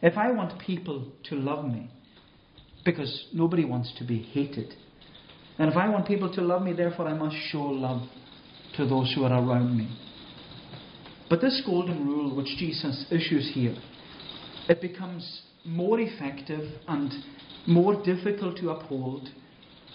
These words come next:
when those around us don't respond in the same manner as us. If they don't speak to us, we're still commanded to speak to them because that's what we would like.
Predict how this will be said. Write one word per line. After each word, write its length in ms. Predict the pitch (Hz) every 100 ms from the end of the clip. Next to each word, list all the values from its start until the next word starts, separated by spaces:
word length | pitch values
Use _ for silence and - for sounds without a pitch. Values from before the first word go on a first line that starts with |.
| -
when 140 | 180 175
those 260 | 185 208
around 460 | 202 170 160 185 135
us 300 | 127 - -
don't 300 | 175 170 180 -
respond 800 | 180 - - 147 147 156 143 - - - - - -
in 120 | 170 160
the 80 |
same 380 | 156 - 156 156
manner 460 | 143 147 139 127 - - - - - -
as 200 | 143 127
us. 360 | 127 113 - - - - - - - -
If 200 | 175 180
they 180 | 196 233
don't 220 | 226 214
speak 420 | - - 208 208
to 180 | 151 127
us, 300 | 120 - - - - - - - - - -
we're 120 | 165
still 340 | 160 - 175 185
commanded 560 | 185 156 160 160 -
to 120 | - 160
speak 380 | - 156 156 -
to 120 | 135
them 220 | 131 120
because 260 | 123 135 127
that's 240 | 139 -
what 160 | 139 139
we 100 | 139
would 200 | 127 113
like. 320 | 104 -